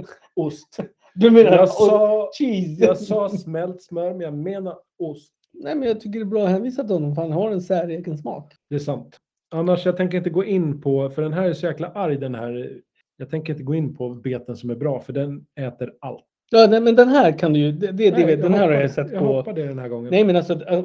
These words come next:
Speaker 2: vad, vad den här tar på, det är verkligen svenskt abborre och gäddfiske. Det är vad
Speaker 1: Ja.
Speaker 2: de kan använda. Nej, men de kör, de kör ju på, eh, wobbler, gliders, allting.
Speaker 1: Ja.
Speaker 2: Twitchbait, you name it.
Speaker 1: Jag känner, jag är jättenöjd.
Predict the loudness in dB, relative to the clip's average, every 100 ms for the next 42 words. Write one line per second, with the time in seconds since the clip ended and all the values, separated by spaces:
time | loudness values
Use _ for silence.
0 | -2 -4 -4 -4 -2 -2 -2 -2 -2 -2
1 | -6 -6 -6 -4 -2 -2 -4 -4 -8 -12
2 | -8 -6 -8 -10 -10 -6 -4 -4 -6 -8
3 | -10 -12 -14 -20 _ _ _ _ -8 -4
4 | -2 -4 -6 -8 -8 -12 -16 _ _ -18
5 | -14 -12 -12 -8 -8 -6 -6 -4 -6 -4
6 | -2 0 2 0 -4 -6 -6 -4 -4 -4
7 | -4 -2 -2 -4 -8 -10 -10 -10 -16 _
8 | _ -16 -14 -12 -8 -8 -6 -8 -8 -10
9 | -6 -4 -4 -6 -10 -6 -4 -2 -4 -2
10 | 0 2 0 -2 -8 -14 _ _ _ _
11 | _ -2 0 0 -6 -10 -4 -4 -4 -6
12 | -4 -4